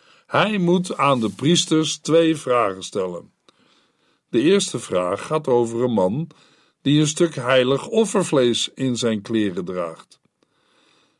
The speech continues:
We zullen daaronder vlees van een rein offerdier moeten verstaan, dat als offer aan de Heer is gewijd.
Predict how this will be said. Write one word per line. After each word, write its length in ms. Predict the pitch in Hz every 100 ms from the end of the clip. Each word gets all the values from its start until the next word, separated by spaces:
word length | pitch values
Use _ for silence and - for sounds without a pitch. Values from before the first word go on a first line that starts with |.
| -
We 140 | 127
zullen 300 | 127 156 143
daaronder 480 | 131 120 123 123 123
vlees 480 | - 131 131 127 -
van 160 | 120
een 120 | 117 110
rein 460 | 117 147 127 110
offerdier 600 | - 170 - 120 113 107
moeten 300 | 107 98 95
verstaan, 580 | 92 - 101 87 92 139 - - - - _
dat 200 | 123 117
als 260 | 127 123 -
offer 420 | 180 185 113 -
aan 220 | 110 110
de 80 | 110
Heer 420 | 123 170 131 101
is 160 | 101 -
gewijd. 600 | 127 143 139 - -